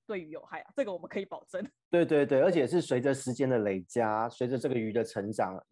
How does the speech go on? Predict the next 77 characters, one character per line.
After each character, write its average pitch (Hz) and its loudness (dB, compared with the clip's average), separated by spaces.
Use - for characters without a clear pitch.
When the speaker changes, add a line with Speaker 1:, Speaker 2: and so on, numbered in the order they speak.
Speaker 2:
那 131 -2
个 110 2
伤 127 -2
害 131 0
的 107 0
严 107 -2
重 123 -2
程 98 -4
度 107 -6
会 113 0
越 107 -2
来 98 -2
越 98 0
多。 73 -12
Speaker 1:
是 - -20
的。 - -18
Speaker 2:
对， 98 -2
所 175 0
以 175 4
其 - -6
实 151 4
今 180 2
天 190 0
这 190 0
一 170 2
集 123 -6
呢， 120 0
就 139 -2
是 135 -4
很 107 -4
开 120 -2
心， 120 -4
我 117 0
们 110 -2
花 131 -2
了 127 0
小 113 -2
小 113 -2
二 123 2
十 110 -4
几 104 -10
分 113 -4
钟 120 0
的 120 0
时 104 -10
间， 123 -2
跟 190 2
大 190 0
家 170 0
讨 107 -4
论 127 0
一 110 -4
下 117 0
我 104 2
们 107 -4
在 139 2
网 113 2
络 123 0
上 120 -2
面 117 -2
常 113 -10
常 107 -4
看 117 -6
到 117 2
的 104 0
“跳 165 2
针 165 4
起 160 -2
手 139 4
式 160 0
详 139 0
解” 151 2
这 160 0
样 151 4
的 127 4
议 147 0
题。 110 -6